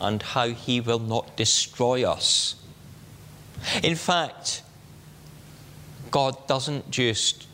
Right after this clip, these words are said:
not destroy us, but chooses to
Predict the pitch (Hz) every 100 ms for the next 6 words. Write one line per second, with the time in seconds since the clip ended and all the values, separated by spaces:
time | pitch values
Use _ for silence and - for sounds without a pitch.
0 | - - 120 120 - 117 - - 120 110
1 | 95 78 - - - - - - - -
2 | - - - - - - - - - -
3 | - - - - - - - - - -
4 | - - - - - - - - - -
5 | - - - 120 113 110 104 101 101 95
6 | - -